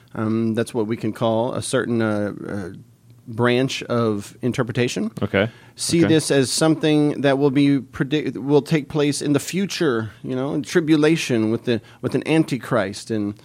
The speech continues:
Speaker 1: with a rebuilt temple, et cetera. But we're going to show today that this is not that spectacular. This
Speaker 2: Okay.
Speaker 1: is, in fact, something that was fulfilled in the life of Jesus Christ. It is a
Speaker 2: Okay.
Speaker 1: messianic prophecy,
Speaker 2: Ooh.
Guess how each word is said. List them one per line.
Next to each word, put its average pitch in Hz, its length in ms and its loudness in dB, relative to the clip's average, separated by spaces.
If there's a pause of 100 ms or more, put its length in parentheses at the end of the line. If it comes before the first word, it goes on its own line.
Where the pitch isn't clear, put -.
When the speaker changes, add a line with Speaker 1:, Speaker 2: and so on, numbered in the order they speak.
Speaker 1:
with 131 120 0
a 135 60 8
rebuilt 151 540 6
temple, 120 640 2
et 104 100 -2
cetera. 117 400 2
But 107 220 0 (380)
we're 160 120 6
going 160 220 8
to 135 80 -2
show 139 320 6
today 123 420 4
that 110 240 2
this 120 240 0
is 110 180 -2
not 131 320 4
that 123 600 2 (520)
spectacular. 123 880 2 (140)
This 117 240 2
Speaker 2:
Okay. 98 140 6
Speaker 1:
is, 123 140 2
in 120 80 4
fact, 120 340 2
something 127 320 0
that 113 100 2
was 120 120 -6
fulfilled 120 520 2
in 117 160 2
the 120 60 2
life 117 260 2
of 143 120 -2
Jesus 131 340 -2
Christ. 107 380 -2
It 113 80 0
is 110 80 2
a 107 60 4
Speaker 2:
Okay. 107 60 2
Speaker 1:
messianic 127 680 4
prophecy, 117 540 -2 (260)
Speaker 2:
Ooh. - 240 -4